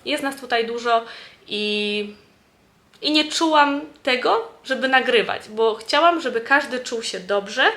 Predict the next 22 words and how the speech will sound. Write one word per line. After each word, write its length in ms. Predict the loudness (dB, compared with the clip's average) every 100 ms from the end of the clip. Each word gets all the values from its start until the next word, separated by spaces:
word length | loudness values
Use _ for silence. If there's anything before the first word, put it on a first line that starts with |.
| -4 -16 -18 -18 -6
a 220 | 2 4
wiecie, 260 | 4 0 0
wyciąganie 560 | -2 -4 -4 -4 -2 -2
aparatu, 500 | 0 4 4 2 -2
no 120 | -4
to 100 | -2
każdy 300 | -2 -2 -4
by 100 | -6
się 120 | -6
stresował, 560 | -8 -8 -6 -4 -4 -4
czy 140 | -4
jego 200 | -2 -2
tam 180 | -2 -4
gdzieś 140 | -2
nie 120 | -2
ma, 120 | -2 -2
czy 120 | -4
dobrze 260 | -4 -4
wygląda 400 | -4 -4 -4 -2
i 60 | -4
tak 180 | -6 -2
dalej, 380 | 2 2 0